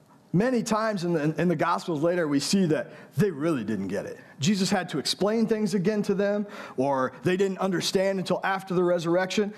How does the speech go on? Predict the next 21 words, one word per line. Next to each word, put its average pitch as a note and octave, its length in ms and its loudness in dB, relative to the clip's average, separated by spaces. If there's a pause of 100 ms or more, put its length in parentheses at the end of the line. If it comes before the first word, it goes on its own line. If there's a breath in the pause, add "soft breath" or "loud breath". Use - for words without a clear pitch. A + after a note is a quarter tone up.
See, A#3 200 2
again, A#3 240 2
we D4 100 4
have C4+ 220 0
the F3+ 40 -4
benefit G#3+ 380 0
of E3+ 140 -2
looking G3+ 260 0
back. E3 440 -4 (420 loud breath)
We C4+ 140 4
have C4 180 2
the G#3 60 0
benefit G3+ 280 -2
of F#3+ 80 4
the F3+ 80 2
Holy F#3+ 240 2
Spirit G#3+ 320 0
explaining F3+ 540 -2
stuff - 300 -2
to A#2+ 180 -2
us. - 220 -2